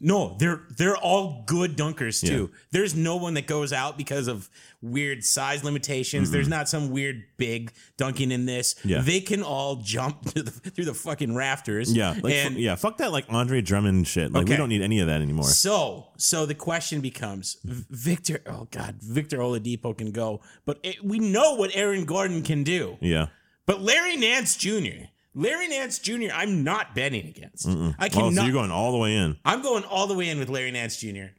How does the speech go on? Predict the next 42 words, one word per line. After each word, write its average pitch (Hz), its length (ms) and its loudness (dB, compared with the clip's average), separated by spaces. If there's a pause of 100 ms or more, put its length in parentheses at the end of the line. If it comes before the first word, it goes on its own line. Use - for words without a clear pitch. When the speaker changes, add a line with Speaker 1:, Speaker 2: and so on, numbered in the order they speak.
Speaker 1:
But 180 220 0
Dennis 277 480 2
Smith, 190 360 -2 (320)
Dennis 214 460 2
Smith 196 300 0
has, 180 320 0
like, 165 340 -4 (920)
he 190 60 4
has 262 120 0
the 285 60 -4
potential 165 400 -2
to 117 40 -2
throw 151 240 -2
this 135 180 -2
whole 156 280 -4
thing 127 240 -2
out 104 160 -2
of 92 80 -10
balance 98 540 -6
Speaker 2:
Yeah. 76 220 -2 (280)
Speaker 1:
right 143 220 0
away. 87 340 -6 (100)
Speaker 2:
Okay, 110 260 2
so 113 120 -4
you're 117 160 2
going 139 200 0
with 120 120 -2
Larry 110 200 2
Nance. 104 220 2
I'm 98 140 0
going 98 160 2
with 90 80 2
Dennis 85 220 0
Smith 80 160 -4
Junior. 73 320 -2
And 107 320 2
the 98 80 4
reason 160 400 2
why, 82 300 0
Speaker 1:
Yeah. 107 240 0 (760)
Speaker 2:
I 110 120 0
think 320 400 -4